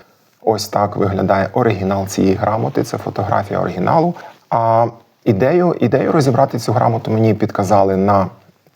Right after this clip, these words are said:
Telegram-каналі Літопис, так що переходьте по посиланню у мене в описі до цього відео, є, е, посилання на їхній канал, підписуйтеся на них, а ми розпочинаємо.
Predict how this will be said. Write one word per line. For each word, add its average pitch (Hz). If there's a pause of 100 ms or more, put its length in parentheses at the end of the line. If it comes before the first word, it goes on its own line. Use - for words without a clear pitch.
(120)
Telegram-каналі 95
Літопис, 135
так -
що - (420)
переходьте 107
по 107
посиланню 98
у -
мене 92
в 87
описі 98
до 92
цього 92
відео, 95 (280)
є, 95
е, 95
посилання 90
на 82
їхній 87
канал, 98
підписуйтеся -
на 87
них, 160 (160)
а 165
ми 156
розпочинаємо. -